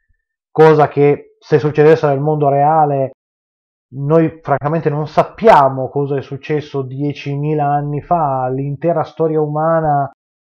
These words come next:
grosso modo è registrata da sette, ottomila anni. Sì, molti master hanno anche la tendenza a esagerare veramente tanto con le date.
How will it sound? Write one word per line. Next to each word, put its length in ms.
grosso 360
modo 280
è 60
registrata 800
da 380
sette, 340
ottomila 460
anni. 500
Sì, 400
molti 480
master 380
hanno 140
anche 200
la 120
tendenza 560
a 180
esagerare 720
veramente 580
tanto 420
con 200
le 80
date. 500